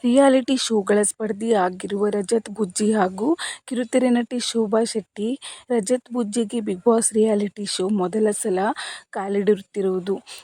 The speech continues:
ಆದರೆ ಶೋಭಾ ಶೆಟ್ಟಿ ಕೆಲವು ತಿಂಗಳುಗಳ ಹಿಂದೆ ತೆಲುಗು ಬಿಗ್ ಬಾಸ್ ಶೋನಲ್ಲಿ ಸ್ಪರ್ಧಿಸಿ ಎಲಿಮಿನೇಟ್ ಆಗಿ ಹೊರಬಂದವರು. ವೀಕೆಂಡ್ ವಿತ್ ಕಿಚ್ಚ ಸುದೀಪ್ ಮುಗಿಯುತ್ತಿದ್ದಂತೆ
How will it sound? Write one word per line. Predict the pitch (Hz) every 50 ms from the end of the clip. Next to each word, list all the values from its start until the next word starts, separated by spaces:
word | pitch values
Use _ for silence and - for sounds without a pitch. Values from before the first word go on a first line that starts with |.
| - -
ಆದರೆ | 196 196 190 180 196 190 202
ಶೋಭಾ | 208 - - 202 196 190 214 220
ಶೆಟ್ಟಿ | 220 - - 208 - _ - 214
ಕೆಲವು | - - 208 196 190 190 185
ತಿಂಗಳುಗಳ | - - 190 202 208 202 220 220 233 220 208 196 185
ಹಿಂದೆ | 190 180 202 185 202 196 196 202 277 - - - - - - _
ತೆಲುಗು | - 214 214 220 208 226 254
ಬಿಗ್ | 214 240 226 214 214
ಬಾಸ್ | 247 233 233 -
ಶೋನಲ್ಲಿ | - 208 196 196 190 190 185 190 202 214
ಸ್ಪರ್ಧಿಸಿ | - - - 220 202 185 185 202 190 - - 226 226
ಎಲಿಮಿನೇಟ್ | 214 208 196 196 202 208 202 208 208 196 - 190
ಆಗಿ | 175 170 175 185 208
ಹೊರಬಂದವರು. | 202 196 220 190 220 202 196 214 208 202 185 208 196 202 202 202 185 - - - - - - - - - -
ವೀಕೆಂಡ್ | 247 - - - 277 277 269 254
ವಿತ್ | 240 262 240 - - _ _
ಕಿಚ್ಚ | - 202 - - - 214
ಸುದೀಪ್ | 208 - - 190 180 196 208 - -
ಮುಗಿಯುತ್ತಿದ್ದಂತೆ | 208 202 185 196 208 214 208 - - 190 175 180 202 208 202 180 - 208